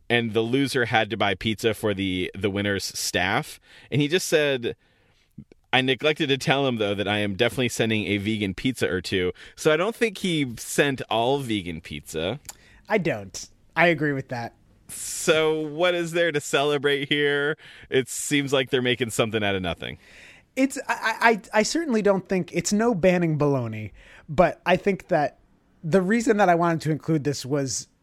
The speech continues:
Speaker 2: it's nice that there are these political figures that are, that are vegan or don't eat meat or vegetarian or whatever,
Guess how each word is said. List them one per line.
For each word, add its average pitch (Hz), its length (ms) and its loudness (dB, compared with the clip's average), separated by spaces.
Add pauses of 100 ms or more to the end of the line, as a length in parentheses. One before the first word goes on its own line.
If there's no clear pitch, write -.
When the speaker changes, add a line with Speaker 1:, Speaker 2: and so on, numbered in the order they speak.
(140)
Speaker 2:
it's 180 240 -2
nice 170 480 2
that 143 520 -2 (180)
there 143 420 0
are 160 220 4
these 135 560 -2 (220)
political 165 580 2
figures 139 760 -2 (300)
that 135 180 -2
are, 123 320 -2 (280)
that 147 260 2
are 156 220 4
vegan 135 460 -2 (100)
or 143 400 2
don't 151 260 0
eat 151 140 -4
meat 139 320 -4
or 135 120 -4
vegetarian 131 600 -4
or 131 80 -4
whatever, 131 420 -4